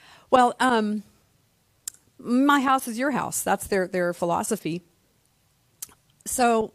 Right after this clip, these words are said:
um, one of the things that you enter into when you invite someone into your house in the Middle East in the biblical times was you entered into a covenant of protection. That when that person came into your house, <clears throat> you were bound now to protect them, even unto death,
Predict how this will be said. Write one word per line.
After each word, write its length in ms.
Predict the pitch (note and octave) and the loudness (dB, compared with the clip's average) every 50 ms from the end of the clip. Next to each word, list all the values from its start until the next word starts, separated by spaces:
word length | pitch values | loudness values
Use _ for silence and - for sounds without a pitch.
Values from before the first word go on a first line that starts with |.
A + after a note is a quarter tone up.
| _ _ | _ _
um, 600 | - G#3+ A3 G#3 F#3+ F#3 F#3 - - - - - _ _ _ _ _ _ _ - | -4 -2 0 0 -2 -2 -4 -8 -10 -12 -16 -20 _ _ _ _ _ _ _ -2
one 220 | A3 A#3+ D#4 A4 | 0 2 2 4
of 60 | C5 F#4+ | 2 0
the 60 | D4 | 0
things 380 | - A#3 A3+ A3 A3 G3+ - | 0 0 0 0 0 -2 -2
that 200 | - G#3 G3 - - - - _ _ - | -2 -2 -2 -4 -8 -14 -20 _ _ -6
you 200 | G#3+ G3 A3 - | -2 -2 -2 0
enter 280 | - A#3 A#3 G#3+ G3 G#3 | 0 0 2 2 2 2
into 480 | B3+ E4+ - - A3+ G3 G3+ G3+ G3+ - _ _ _ - _ - _ _ | 0 0 0 2 2 2 2 2 0 -4 _ _ _ -20 _ -20 _ _
when 180 | - A3 G#3+ A3+ | 8 10 10 12
you 140 | A#3 B3+ C4 | 12 10 10
invite 320 | A#3+ G#3+ F#3+ G3 G3+ G#3 | 8 8 6 6 4 2
someone 300 | - - G#3 G3 G3+ G3+ | 0 0 0 0 2 2
into 160 | G3+ G3+ F#3+ | 2 2 2
your 140 | F#3 F3+ F#3+ | 0 0 0
house 380 | F3 F#3 F#3+ G3 F#3+ F#3+ - - | -2 -2 -2 -2 -2 -2 -4 -4
in 60 | F3+ | -4
the 60 | F3+ | -4
Middle 280 | F#3 F3+ F3+ F3 E3+ F3 F3 | -4 -4 -4 -2 -2 -2 -2
East 200 | F#3 F#3+ - - | -2 -2 -2 -2
in 60 | F#3 F3 | -2 -2
the 60 | E3+ | -2
biblical 400 | E3+ F#3 F#3 F#3+ G#3+ - F#3 F3+ | -2 -4 -4 -4 -4 -6 -6 -8
times 400 | - - F3 E3 E3 F3 F3 - | -6 -6 -4 -4 -4 -4 -4 -2
was 220 | F#3 F#3 F3+ - | 0 0 0 0
you 180 | G3+ G#3+ C4+ D4+ | 0 -2 -2 -2
entered 260 | C#4 A#3 A3+ G#3+ G3 | -2 -2 -2 -2 -2
into 220 | G3+ G3+ G3 - F3+ | -4 -4 -4 -4 -6
a 60 | F#3 | -6
covenant 400 | - F#3 F#3 G3 G3 F#3+ F#3 F#3 | -6 -8 -8 -6 -6 -6 -6 -6
of 100 | F3+ - | -6 -6
protection. 640 | - F#3+ - G3+ - - - - - D3+ D3 D3 - _ _ _ _ _ _ _ _ _ _ _ _ _ _ | -6 -6 -6 -6 -6 -6 -8 -8 -8 -8 -10 -12 -16 _ _ _ _ _ _ _ _ _ _ _ _ _ _
That 200 | - G3 G3 F3 | -2 -2 -2 -2
when 180 | - G#3+ A3+ A3+ | 0 0 0 0
that 180 | A3 B3 B3 | 0 -2 -2
person 340 | - B3+ A#3 A3+ - G#3+ G3+ | 0 0 0 0 -2 -2 -4
came 320 | G3+ - - A3 A3 A3+ - | -6 -6 -4 -4 -4 -2 -2
into 260 | A3+ A#3+ A#3 A3 G3 | -4 -4 -4 -4 -6
your 140 | D#3+ E3 D#3+ | -6 -8 -8
house, 580 | - - E3 D#3 - E3+ - - - - - - _ _ - B3 | -8 -8 -8 -8 -8 -6 -6 -6 -6 -8 -12 -18 _ _ -10 -10
<clears throat> 180 | - _ _ | -10 _ _
you 380 | - B3+ B3+ B3+ A3+ G#3+ A3 C4 | 2 4 6 6 4 4 2 0
were 120 | D4+ C4+ | 0 0
bound 560 | G3 G#3+ G3+ G3+ B3 C#4 - - G#3+ G#3 - | 0 -2 -2 -2 -4 -4 -6 -6 -8 -10 -8
now 440 | F3+ F3 E3+ D#3+ D3 D3 D3+ - F3+ - | -8 -6 -6 -6 -6 -6 -8 -10 -10 -12
to 120 | - - | -12 -10
protect 420 | G#3 - A3 - - - - - - | -8 -8 -8 -6 -6 -8 -8 -6 -8
them, 180 | G#3 F3 D#3+ - | -8 -6 -6 -8
even 280 | - G#3+ B3+ - C#4 B3 | -8 -8 -6 -4 -4 -2
unto 220 | A3+ A3+ - G3+ - | -2 -4 -4 -6 -8
death, 520 | - F#3 G3 B2+ C3+ - - - - | -6 -6 -4 -4 -4 -6 -8 -12 -16